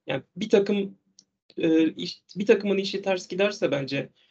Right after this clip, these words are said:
ilk dörtten Leicester'la birlikte oranın en büyük adayı durumundalar. Ee, Leicester demişken onları da dört bir yendiler zaten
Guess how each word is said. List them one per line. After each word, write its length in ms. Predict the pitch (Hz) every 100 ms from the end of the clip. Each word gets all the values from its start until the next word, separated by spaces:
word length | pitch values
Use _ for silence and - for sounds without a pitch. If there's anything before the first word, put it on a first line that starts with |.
| _ _ -
ilk 260 | 160 -
dörtten 460 | 151 147 - 269 233
Leicester'la 440 | 202 196 147 147
birlikte 280 | 131 135 -
oranın 240 | 180 196
en 180 | 196 147
büyük 160 | 190 220
adayı 420 | 202 185 175 165 _ _ _
durumundalar. 680 | 139 131 127 143 196 254 - _ _ _ _ _ _ _ -
Ee, 400 | 151 143 143 143 143 - _ _ _ _ -
Leicester 320 | 156 151 - 156
demişken 340 | 151 147 208
onları 220 | 180 165
da 120 | 180
dört 240 | 170 165 165
bir 80 | 151
yendiler 420 | 143 139 127 -
zaten 400 | - 135 135